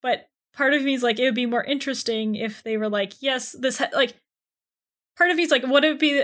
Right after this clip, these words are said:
if the Eternal Ones could see all possibilities, and they're like,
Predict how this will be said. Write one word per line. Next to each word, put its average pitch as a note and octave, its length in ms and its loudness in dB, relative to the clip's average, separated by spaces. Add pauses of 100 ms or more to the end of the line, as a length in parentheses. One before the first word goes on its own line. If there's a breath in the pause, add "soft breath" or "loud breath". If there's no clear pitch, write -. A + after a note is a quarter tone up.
if A#3+ 180 -2
the B3+ 120 2
Eternal C4 380 2
Ones A3+ 300 2
could A#3 160 -2
see A#3 300 0
all D4 260 6
possibilities, G3+ 1120 0 (340 soft breath)
and A#3 120 -4
they're A#3 180 0
like, G3+ 360 2